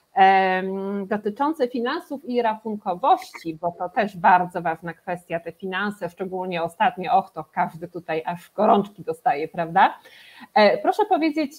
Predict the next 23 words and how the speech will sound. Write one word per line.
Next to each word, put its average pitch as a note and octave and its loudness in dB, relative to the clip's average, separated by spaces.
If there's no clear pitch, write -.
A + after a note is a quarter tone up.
czy C#4+ 0
po A#3+ 6
studiach D#4+ 2
finansowych A3 0
można G#3+ 2
zostać F#3+ -4
inwestorem? F3 -2
Każdy F3+ 0
z E3+ -12
nas E3+ -4
chciałby D3+ -4
w - -14
coś E3 -6
zainwestować, E3+ 2
żeby E3+ -4
to F3 -8
przyniosło E3+ -2
zysk. E3 -6
Jak G3 8
to F#3+ 2
jest, D#3 -2
pani D#3 -2
doktor? - -4